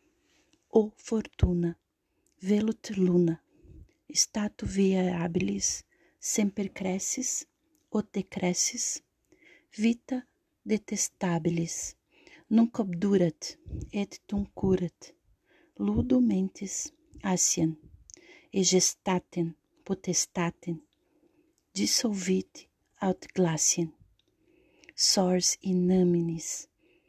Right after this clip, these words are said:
et inanis, rota tu volubilis statu nalus, vana salus, semper dissolubilis, obumbrata et velata, minti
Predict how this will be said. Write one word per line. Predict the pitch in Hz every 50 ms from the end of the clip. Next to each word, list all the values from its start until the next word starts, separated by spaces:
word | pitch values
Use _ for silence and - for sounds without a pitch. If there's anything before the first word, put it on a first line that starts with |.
| _ _ _ -
et | 202 190 185 - - - - -
inanis, | 202 196 190 185 180 180 175 170 170 170 170 - - - - - - - - - _ _ _ - - - - - _
rota | _ - 196 196 196 208 - - 214
tu | - - - - 190
volubilis | 185 180 190 196 185 180 185 185 185 185 190 190 190 190 190 190 - - - - -
statu | 214 190 - - - 190 185 - - - 196
nalus, | 190 185 175 175 175 175 175 185 180 - - - - _ _ _ _ _ _ _ _ -
vana | 190 196 202 202 208 202
salus, | - - - 202 170 165 165 165 170 180 - - - - - _ _ _ _ _ _ _ _ - - - _ _
semper | - - - - 220 214 208 - 220 208
dissolubilis, | 190 185 190 190 - - - 202 190 185 190 190 175 175 190 185 190 185 185 - - - - _ _ _ _ _ _ _ - - - - - - -
obumbrata | - 214 196 180 180 196 202 202 180 185 185 185 180 180 185 - - - 190 180 180 _ _ _ _ -
et | - 190 180 - -
velata, | 190 185 180 175 170 165 165 175 - _ - 185 180 - _ _ _ _ _ _ _ _ _ _ _ _ _ _ - _ - _ -
minti | 208 214 220 220 226 - - - 233